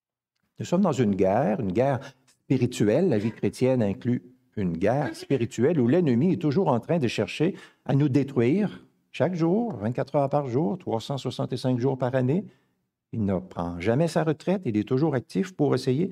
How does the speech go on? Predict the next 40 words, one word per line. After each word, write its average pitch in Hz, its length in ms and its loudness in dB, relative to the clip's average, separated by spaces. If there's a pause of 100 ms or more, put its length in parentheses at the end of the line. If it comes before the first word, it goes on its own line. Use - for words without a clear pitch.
(440)
de 131 120 4
nous 151 300 4
décourager 139 720 4
de - 120 -10
toutes - 240 -6
sortes 143 200 0
de 113 100 4
manières, 95 460 2
mais 113 180 4
Dieu 139 240 2
ne 156 140 4
nous 131 160 4
laisse 127 240 2
pas 139 180 0
sans 127 220 0
protection. 110 720 -4 (880)
Nous 127 60 -6
sommes 120 260 0
à 110 100 4
l'abri 101 380 2
à 92 60 0
cause - 420 -2 (440)
de 98 180 0
Dieu 98 280 2
qui 101 240 -6
dit, « 107 280 -2
Sois - 260 -4
sans 92 240 -2
crainte, 113 400 -2
je 107 160 -6
suis 107 260 -2
moi-même 107 540 2
ton 95 180 -4
bouclier. » 101 580 -2
Ça 107 160 0
nous 120 120 4
rassure, 131 580 2 (640)
ça 127 80 0
nous 123 140 4
réconforte. 123 920 -2